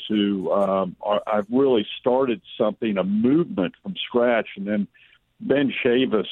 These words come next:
uh, is just a remarkable human being from North Carolina. He and I didn't know each other. How ironic that my predecessor, the day before I became governor in two thousand thirteen, uh, he was pardoned with a full pardon of innocence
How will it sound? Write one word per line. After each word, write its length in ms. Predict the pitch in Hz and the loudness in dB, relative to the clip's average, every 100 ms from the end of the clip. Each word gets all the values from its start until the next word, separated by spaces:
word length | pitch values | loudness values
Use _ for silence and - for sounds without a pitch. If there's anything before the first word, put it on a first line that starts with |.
| - | -2
uh, 240 | 110 98 90 | 0 2 2
is 200 | 113 98 | 0 0
just 200 | 135 113 - | 0 0 0
a 60 | |
remarkable 800 | 104 104 110 120 127 123 98 95 | 2 2 2 2 0 -2 -8 -8
human 320 | 92 110 98 95 | -4 -4 -4 -2
being 320 | 107 107 101 95 - | -2 0 -2 -6 -4
from 140 | 110 | -2
North 240 | 104 123 127 - | 0 0 -2 -2
Carolina. 580 | 113 104 110 117 113 104 | 0 2 2 0 0 0
He 120 | 139 | 2
and 100 | 123 | 2
I 160 | 117 120 | 2 0
didn't 340 | 127 123 98 | -2 -4 -4
know 200 | 101 110 | -2 0
each 220 | 127 - | -2 -2
other. 340 | 123 120 - - _ _ _ _ | 0 2 0 -4 _ _ _ _
How 160 | 117 107 | 0 2
ironic 520 | 98 107 123 120 - | 2 2 2 -2 -2
that 240 | 107 95 110 | -2 -2 -2
my 180 | 107 | -2
predecessor, 840 | 104 - 127 139 - 110 104 - 107 | -2 -2 0 0 0 -2 -4 -4 -2
the 120 | 104 | 0
day 180 | 113 113 | 0 0
before 340 | 107 - 107 | -2 0 0
I 80 | 113 | 0
became 340 | 107 - 104 | -2 -4 -4
governor 400 | 87 107 120 107 | -2 -2 0 -2
in 80 | 92 | -2
two 180 | 98 117 | -2 -2
thousand 480 | 113 107 104 101 95 _ _ _ _ - 95 95 | 2 0 0 -4 -14 _ _ _ _ -4 -2 0
thirteen, 800 | 127 120 95 - 135 117 104 92 92 | 2 0 0 0 2 2 0 -4 -4
uh, 280 | 98 107 98 | -2 0 0
he 160 | 135 | -2
was 140 | 123 113 - | -2 -2 -4
pardoned 500 | 143 147 127 92 87 | -2 0 -2 -4 -4
with 140 | 98 | -4
a 60 | 92 - | -4 -2
full 160 | 131 | -2
pardon 340 | 101 113 110 101 | 0 0 0 -2
of 160 | 95 | -2
innocence 480 | 110 113 104 - - | 0 0 -4 -10 -18